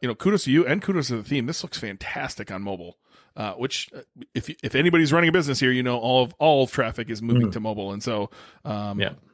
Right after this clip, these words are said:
Speaker 1: way to take your time to, to sort this out. And, and, uh, what was the name of the theme again, John? I might have to check this out. This
Speaker 2: Uh,
Speaker 1: looks great.
Speaker 2: Expanse. Expanse. You can find, it's on the Shopify theme store, so it's, it's not one you have to buy off Shopify. You can actually,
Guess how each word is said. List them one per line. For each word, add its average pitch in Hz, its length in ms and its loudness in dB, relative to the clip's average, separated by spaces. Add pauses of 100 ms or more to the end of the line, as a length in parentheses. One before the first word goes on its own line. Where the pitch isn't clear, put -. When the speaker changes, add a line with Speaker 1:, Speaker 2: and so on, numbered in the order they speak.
Speaker 1:
way 139 140 2
to 135 80 0
take - 200 -4
your 120 80 -6
time 123 460 -2 (120)
to, 110 260 -4 (100)
to 107 220 -8
sort 135 300 -2
this 131 180 0
out. 180 200 4
And, 131 200 2
and, 120 320 -2 (500)
uh, 110 400 -2 (120)
what 131 120 0
was 165 140 -2
the 165 40 -2
name 160 140 2
of 175 60 2
the 147 80 0
theme 165 200 0
again, 185 220 0
John? 175 180 0
I 190 40 0
might 185 140 0
have 135 100 -6
to - 80 -18
check - 160 -6
this 120 140 -8
out. 131 120 -2
This 123 80 0
Speaker 2:
Uh, 131 120 4
Speaker 1:
looks 135 100 2
great. 143 100 2
Speaker 2:
Expanse. - 920 0
Expanse. 120 960 0 (480)
You 120 160 -4
can 113 160 0
find, 143 260 2
it's 139 120 0
on 165 100 6
the 151 80 4
Shopify 131 420 2
theme 117 220 -2
store, 101 280 -10
so 107 220 -10
it's, 101 200 -14
it's 113 180 -14
not 113 120 -6
one 110 200 -6
you 104 80 -8
have 110 180 -10
to 110 80 -12
buy 101 220 -4
off 110 160 -6
Shopify. 117 580 -6
You 104 80 -8
can 110 140 -12
actually, 107 400 -8